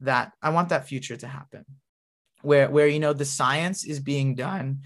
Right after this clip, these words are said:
independently from the actual manufacturers that are building the equipment. I think that, you know, it's a, it's something that we're, we're, like, we're making progress on. I'm really excited to see where it goes. Um,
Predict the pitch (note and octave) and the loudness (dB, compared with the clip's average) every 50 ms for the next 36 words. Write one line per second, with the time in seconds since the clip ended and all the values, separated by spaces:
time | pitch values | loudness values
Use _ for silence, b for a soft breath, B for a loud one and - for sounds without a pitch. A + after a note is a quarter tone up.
0 | B B B - D#3 D3 C#3+ C#3 C#3 C#3+ C#3+ C#3 C#3+ C3+ C3+ C#3 C3+ C3 - - | B B B -4 0 2 2 2 2 0 2 2 0 0 0 -2 -2 -2 -2 -2
1 | C3 B2 B2 B2 B2 B2+ B2+ B2 C3 C3+ C3+ - - - C3+ A#2+ A#2 A#2 A#2+ A#2+ | -2 -2 -2 -2 -6 -4 -4 -4 -6 -6 -8 -10 -10 -8 -6 -6 -4 -4 -4 -6
2 | A#2+ B2+ B2+ C3+ B2+ B2 - - B2+ B2+ B2 A#2 A#2+ - - B2 B2 A#2 B2 B2 | -6 -4 -2 -2 -2 -2 -2 -6 -6 -4 -4 -4 -4 -6 -6 -6 -6 -6 -6 -8
3 | A#2+ B2 B2 - - C#3 - - - - - - _ _ _ _ _ - - C#3 | -8 -10 -12 -14 -14 -16 -16 -16 -20 -20 -20 -20 _ _ _ _ _ -2 0 0
4 | C#3 C#3 D#3+ D#3+ D#3 C#3+ - D3 C#3 C3+ C3+ C3+ C3+ C#3 D3 C#3+ C#3+ C#3 C3+ C3 | 2 2 2 0 0 2 4 4 6 6 4 2 0 0 0 2 2 2 2 0
5 | C3+ C#3 E3 D3+ D3 B B B B B B B B F3+ F3+ F3 - A3+ A3+ A3 | 0 -2 -2 -4 -4 B B B B B B B B -2 0 4 6 6 6 8
6 | A#3 A#3 G#3+ F#3+ F#3 F3+ F3 E3+ E3 E3 - _ _ _ _ _ _ - E3 D#3+ | 6 6 4 6 4 6 6 6 6 4 2 _ _ _ _ _ _ -4 -2 -2
7 | - - E3 E3+ - D3 E3 C#3 E3+ F3 E3 E3+ F3 F3 F#3+ E3 - - C#3 C3+ | -2 0 2 2 2 2 4 2 2 2 2 2 0 0 -4 -4 -2 0 0 0
8 | C#3+ D3+ C#3+ C#3+ C#3 C#3+ C3+ C3+ C3 B2 C#3 C#3+ C#3 C#3 C#3+ C#3+ D3+ D3+ C#3+ C#3 | 2 0 0 -2 0 -2 -2 -2 -2 -2 -4 -2 -2 0 0 2 2 2 0 -2
9 | - - C3+ C3 C3+ C#3 C#3 C3+ C3+ C3+ - C3+ B2+ C3 B2+ B2 - - B2 B2 | -2 -2 -2 0 0 -2 -6 -6 -10 -6 -4 -2 0 0 0 0 0 0 0 0
10 | C#3+ F3+ F#3+ - - - _ _ _ - C3 C3 C3 B2+ B2+ C3+ | 0 0 -2 -6 -12 -16 _ _ _ -2 2 2 2 2 2 -2